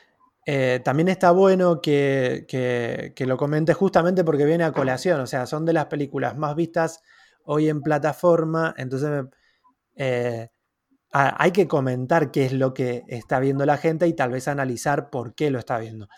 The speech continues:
A mí me parece que viene por ese lado y por eso desta-, eh, recalco que no, yo solamente te jodo con esto de <laughs> defender a Netflix, no es que lo quiera defender, pero me parece que hay que hacer como... El, el análisis un poco más amplio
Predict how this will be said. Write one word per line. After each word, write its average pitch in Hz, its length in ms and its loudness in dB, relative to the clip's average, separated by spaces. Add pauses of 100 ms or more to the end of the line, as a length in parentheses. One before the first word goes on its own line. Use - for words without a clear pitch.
(160)
A 120 80 -10
mí 135 120 2
me 180 100 4
parece 160 280 0
que 156 120 0
viene 147 260 0
por 143 200 0
ese 143 180 0
lado 170 480 6 (460)
y 135 160 -6
por 120 320 -4
eso 135 340 0
desta-, 139 480 0
eh, 127 400 -8
recalco 139 540 0
que 135 240 -2
no, 135 300 -4 (1120)
yo 131 360 -4
solamente 135 460 0
te 127 120 0
jodo 147 360 2
con 127 140 -2
esto 127 180 -2
de 123 80 4
<laughs> - 20 0
defender 135 460 0
a 135 80 0
Netflix, 135 460 -4
no 139 100 -4
es 135 80 -6
que 143 100 -4
lo 127 120 -4
quiera 131 200 -2
defender, 147 460 -2 (420)
pero 131 200 -2
me 131 120 -2
parece 143 300 0
que 147 320 2
hay 131 140 0
que 147 120 0
hacer 143 300 -2
como... 143 400 -2 (540)
El, 120 400 -6
el 120 220 -6
análisis 135 760 -2
un 127 160 -8
poco 139 240 -2
más 139 240 -2
amplio 156 520 0